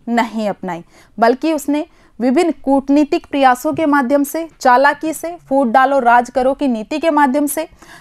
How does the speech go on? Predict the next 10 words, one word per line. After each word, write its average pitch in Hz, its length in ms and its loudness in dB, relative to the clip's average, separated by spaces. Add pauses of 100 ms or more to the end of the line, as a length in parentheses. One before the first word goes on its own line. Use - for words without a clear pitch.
राजनीतिक, 254 600 2
आर्थिक, 247 460 0 (400)
कूटनीतिक 277 480 0
साधनों 233 500 0
के 339 140 -2
माध्यम 285 360 0
से 302 240 -6 (380)
भारतीय 262 520 2
क्षेत्रों 277 460 -2
को, 311 200 -6